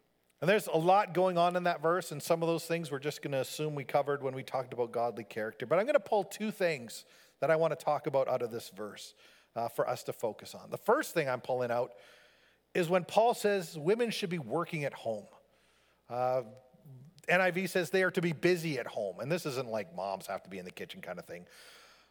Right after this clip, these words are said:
Because godly moms, this is what the,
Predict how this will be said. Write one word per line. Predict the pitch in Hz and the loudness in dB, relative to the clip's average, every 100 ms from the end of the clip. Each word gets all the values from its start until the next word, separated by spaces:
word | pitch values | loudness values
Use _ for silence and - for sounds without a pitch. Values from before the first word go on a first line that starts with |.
| _ _ _ _ _ _ _ _ _ _ _ _ _ _ _ _ _ _ _ _ _ - | _ _ _ _ _ _ _ _ _ _ _ _ _ _ _ _ _ _ _ _ _ -6
Because | 294 226 151 | 0 0 0
godly | 185 233 226 226 | 0 0 2 2
moms, | 185 190 196 - | 2 2 0 -4
this | 185 | -6
is | 190 | 0
what | 185 147 | 0 0
the, | - | -10